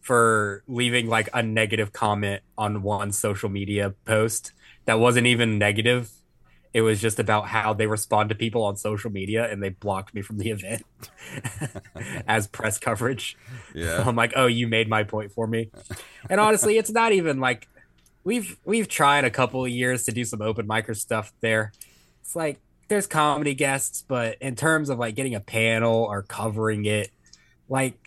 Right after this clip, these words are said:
Speaker 1: there's noth-, that's not really op-, an open micer's thing to do.
Speaker 2: Yeah. It'd be really hard to do a podcast for this show there, uh,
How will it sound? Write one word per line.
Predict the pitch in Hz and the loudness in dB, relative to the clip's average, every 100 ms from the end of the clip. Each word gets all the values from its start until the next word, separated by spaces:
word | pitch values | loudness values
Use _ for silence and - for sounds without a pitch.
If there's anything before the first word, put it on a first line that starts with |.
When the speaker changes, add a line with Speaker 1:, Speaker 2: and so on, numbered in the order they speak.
| _ | _
Speaker 1:
there's | 185 185 147 | 2 2 4
noth-, | 127 110 | 4 2
that's | 131 139 131 | 0 0 0
not | 123 104 | -2 -2
really | 107 98 95 | 0 0 -2
op-, | 92 92 - | -4 -6 -6
an | 107 95 | -6 -6
open | 92 95 87 | -8 -8 -6
micer's | - - 87 - | -8 -8 -4 -4
thing | - 87 82 85 - _ - | -4 -6 -8 -14 -18 _ -8
to | 95 | -6
do. | 87 87 85 - - 82 | -4 -6 -6 -10 -16 -12
Speaker 2:
Yeah. | 80 78 80 - _ _ - | -8 -8 -10 -16 _ _ -10
It'd | - 220 | -6 -4
be | 233 | -2
really | 104 107 107 90 | -2 -2 -2 -2
hard | 95 85 | -2 -4
to | 80 | -6
do | 73 80 | -10 -10
a | |
podcast | - 85 78 - 82 73 - | -8 -6 -6 -6 -8 -8 -8
for | - 85 | -10 -8
this | 73 76 | -8 -8
show | - 78 78 | -10 -10 -10
there, | 73 78 73 - _ _ _ _ _ _ _ | -10 -10 -12 -16 _ _ _ _ _ _ _
uh, | 73 73 69 71 | -12 -10 -10 -12